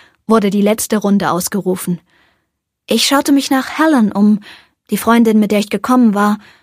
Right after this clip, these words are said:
aber sie war schon längst gegangen. Frankie bestellte noch zwei Diamond White Cider, und als wir klirrend die Flaschen aneinander stießen, sagte sie:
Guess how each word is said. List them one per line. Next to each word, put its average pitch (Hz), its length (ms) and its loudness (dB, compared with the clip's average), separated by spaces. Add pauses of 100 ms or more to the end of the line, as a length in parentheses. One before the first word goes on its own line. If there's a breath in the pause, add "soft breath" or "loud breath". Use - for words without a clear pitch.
(200 soft breath)
aber 214 160 0
sie 196 120 -2
war 202 100 -2
schon 190 180 -2
längst 185 260 -4
gegangen. 170 400 -6 (720)
Frankie 254 420 2
bestellte 240 420 2
noch 240 260 0
zwei 233 360 0
Diamond 226 480 0
White 208 200 -2
Cider, 214 460 0 (480 loud breath)
und 233 360 0
als 233 200 -2
wir 247 120 0
klirrend 254 680 -2
die 214 80 -4
Flaschen 247 400 0
aneinander 202 480 0
stießen, 208 520 0
sagte 208 320 -2
sie: 202 280 -2